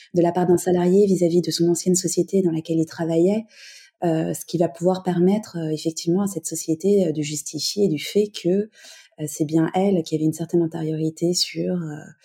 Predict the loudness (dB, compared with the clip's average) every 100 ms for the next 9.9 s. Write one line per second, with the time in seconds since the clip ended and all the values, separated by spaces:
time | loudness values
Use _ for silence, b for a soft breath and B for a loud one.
0 | B B B -6 -2 2 2 2 -2 0
1 | 0 0 0 2 4 4 2 0 -6 -6
2 | -8 -6 -6 -6 -8 -4 -2 0 -2 -4
3 | -8 -6 -4 -2 -2 -4 -6 B B B
4 | B B -8 -2 0 0 -2 2 4 4
5 | 2 0 -2 -2 0 0 0 -2 -2 -4
6 | -6 -6 -6 -4 -2 -2 -4 -4 -2 0
7 | 2 2 0 -4 -4 -2 -2 2 4 4
8 | 4 2 0 -2 B B B -6 -4 -2
9 | -2 -2 -2 0 2 4 4 0